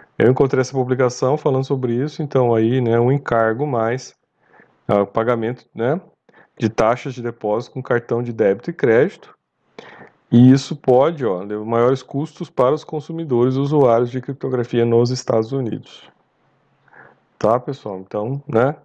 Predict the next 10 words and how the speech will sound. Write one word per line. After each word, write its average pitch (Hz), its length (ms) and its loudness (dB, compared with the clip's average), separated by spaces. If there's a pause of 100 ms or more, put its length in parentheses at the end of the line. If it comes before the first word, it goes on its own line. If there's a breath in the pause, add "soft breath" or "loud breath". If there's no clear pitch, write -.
(140)
esse - 160 -14
é 104 60 -4
um 107 120 -4
outro 110 280 0
lado 107 320 2
aí 104 200 -6 (880 loud breath)
que, 98 540 6
né, 104 200 4
as 123 120 0
pessoas - 580 -4